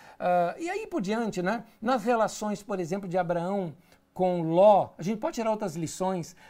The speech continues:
As lições, por exemplo, de relacionamento. Que relacionamento e gente vem antes do que coisas.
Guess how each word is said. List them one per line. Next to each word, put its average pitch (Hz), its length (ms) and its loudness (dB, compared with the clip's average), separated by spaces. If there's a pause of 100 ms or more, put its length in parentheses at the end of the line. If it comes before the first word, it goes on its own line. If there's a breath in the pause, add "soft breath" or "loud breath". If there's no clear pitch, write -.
As 175 160 2
lições, 196 440 -4
por 196 180 -4
exemplo, 185 520 -4
de 160 120 -4
relacionamento. 208 1000 -6 (280 loud breath)
Que 208 120 -2
relacionamento 190 1120 -2
e 160 60 -4
gente 165 580 -6
vem 165 220 -4
antes 180 240 -8
do 160 100 -6
que 180 160 -8
coisas. 170 800 -4